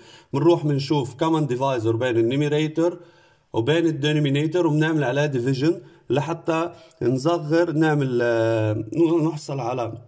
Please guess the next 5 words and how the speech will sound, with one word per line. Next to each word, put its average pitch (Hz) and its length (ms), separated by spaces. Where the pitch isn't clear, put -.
fraction، 170 460
آه، 123 300
with، 160 360
آه، 117 1040
small 170 540